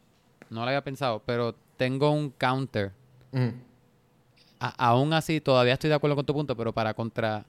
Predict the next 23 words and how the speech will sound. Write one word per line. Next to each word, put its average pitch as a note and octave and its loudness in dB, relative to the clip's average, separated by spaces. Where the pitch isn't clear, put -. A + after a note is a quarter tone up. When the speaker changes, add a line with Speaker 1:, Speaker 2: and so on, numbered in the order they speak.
Speaker 1:
para A2+ -8
darte B2 -4
un D#3+ -6
counter D3+ -2
a D3 0
eso C#3 -6
es C#3 -2
que... B2 -4
Este, B2+ 2
si - -8
tú E3+ -4
te G3+ -2
acuerdas G3+ 0
en G3 0
la F3 2
siete, E3+ 2
la A2+ -4
siete, D#3+ 0
ellos D3+ 4
están F3 0
haciendo... C#3 0
Ok, C#3+ -2
continúa B2+ 0